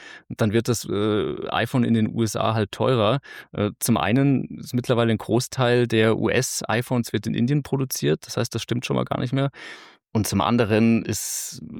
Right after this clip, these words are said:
kannst du drauf wetten, dass Apple seine Preise weltweit anpassen wird. Also das wird nicht nur auf einem Markt und vor allem dann nicht im Heimatmarkt auf einmal zu Preisexplosionen führen, sondern da werden natürlich, ja,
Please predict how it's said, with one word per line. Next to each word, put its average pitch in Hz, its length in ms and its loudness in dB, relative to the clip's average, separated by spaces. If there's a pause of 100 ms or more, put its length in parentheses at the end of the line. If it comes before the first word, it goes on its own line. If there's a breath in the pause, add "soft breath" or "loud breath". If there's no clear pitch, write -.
kannst - 300 -4
du 220 40 0
drauf - 280 -2
wetten, 127 260 2
dass 107 220 0
Apple 107 340 0
seine 101 240 2
Preise 95 720 2
weltweit 92 580 -2
anpassen 90 540 -4
wird. 92 180 -8
Also 92 120 -6
das 90 200 -8
wird 101 160 -4
nicht 127 320 0
nur 120 200 2
auf - 180 -4
einem 113 300 2
Markt 107 280 0
und 104 120 -4
vor 87 140 0
allem 107 160 2
dann 98 120 0
nicht 113 240 -2
im - 180 -6
Heimatmarkt 104 760 0 (400 loud breath)
auf 107 140 0
einmal 117 300 2
zu - 120 -4
Preisexplosionen 104 1080 0
führen, 117 340 2 (320 loud breath)
sondern 98 320 2
da 98 100 2
werden 104 220 4
natürlich, 110 800 0 (240)
ja, 98 320 -2